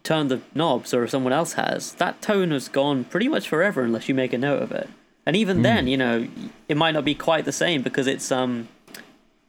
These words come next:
Speaker 1: analog gear. So yeah, that, that unpredictability is, I think, a really, really good part of creativity.
Speaker 2: As opposed to, like, typing in the B P M and typing in the, like,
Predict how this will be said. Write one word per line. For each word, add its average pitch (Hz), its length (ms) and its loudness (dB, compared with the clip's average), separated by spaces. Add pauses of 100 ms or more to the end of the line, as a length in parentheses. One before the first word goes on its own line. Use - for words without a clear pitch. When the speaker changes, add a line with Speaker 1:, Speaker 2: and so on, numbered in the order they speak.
Speaker 1:
analog 135 400 2
gear. 147 300 0
So 117 340 -4
yeah, 143 220 2
that, 180 260 0 (180)
that 196 140 0
unpredictability 185 760 0
is, 127 240 -4
I 127 60 0
think, 123 240 -4
a 117 60 -2
really, 131 400 2
really 117 180 0
good 117 220 -4
part 123 220 0
of - 40 -20
creativity. 117 600 -4 (1800)
Speaker 2:
As 104 120 -2
opposed 110 380 2
to, 107 80 2
like, 101 220 0
typing 98 420 0
in 92 140 2
the 90 60 0
B 92 220 -2
P 92 240 -2
M 87 240 0
and 80 120 -4
typing 90 480 -2
in 85 500 -2
the, 85 560 -2
like, 85 320 -8